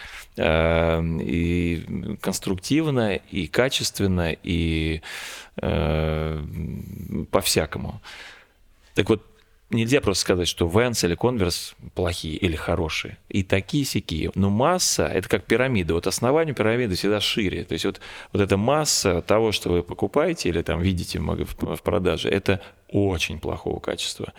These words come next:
И я знаю в этом абсолютно точно, э, об этом. Э, и потому что делается это всё по технологии, как раз вот это бан-бан,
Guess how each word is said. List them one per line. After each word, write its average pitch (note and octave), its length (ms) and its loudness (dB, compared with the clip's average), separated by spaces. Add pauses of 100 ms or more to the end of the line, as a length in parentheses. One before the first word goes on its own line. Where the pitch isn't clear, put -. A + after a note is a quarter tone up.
(300)
И - 80 -2
я G2 360 4
знаю F#2+ 340 2
в F2+ 40 4
этом F#2 300 0
абсолютно F2+ 500 0
точно, G2+ 420 -2 (340)
э, D#2+ 260 4 (260)
об F2 100 2
этом. - 320 -2
Э, D2+ 480 2
и C2 220 -2
потому G2 240 0
что F#2 160 0
делается A#2 400 4
это - 80 -4
всё - 140 0
по - 120 -6
технологии, G2+ 680 2
как - 180 -4
раз G2 240 2
вот - 120 -6
это F2 140 0
бан-бан, F#2+ 640 2